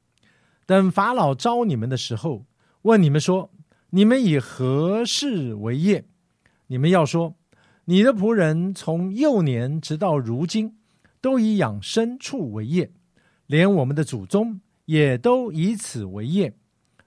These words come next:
这样，你们可以住在歌珊地，因为凡牧羊的都被埃及人所厌恶。”你看，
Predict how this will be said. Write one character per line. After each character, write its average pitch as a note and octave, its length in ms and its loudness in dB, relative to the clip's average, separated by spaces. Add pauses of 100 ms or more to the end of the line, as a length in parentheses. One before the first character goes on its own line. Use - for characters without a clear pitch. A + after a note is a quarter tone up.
这 D#3+ 160 2
样， G#2+ 240 -2 (340)
你 C#3+ 120 0
们 D3+ 140 2
可 C3+ 160 -2
以 G#2+ 220 -6
住 C#3 420 -4
在 G#2 480 -6
歌 D3+ 200 -2
珊 D#3+ 300 -4
地， F3+ 180 -6 (540)
因 B3+ 160 0
为 B3 140 6
凡 C3+ 260 -2
牧 G#3+ 360 0
羊 A2 300 -6
的 D3 200 -4 (360)
都 F#3 220 2
被 D3+ 240 0 (120)
埃 F#3+ 340 -2
及 B2 280 -8
人 A2 380 -8 (240)
所 F#2+ 500 -10 (120)
厌 B2 520 0
恶。” E3 280 0 (960)
你 G#2+ 80 -14
看， G2+ 240 -16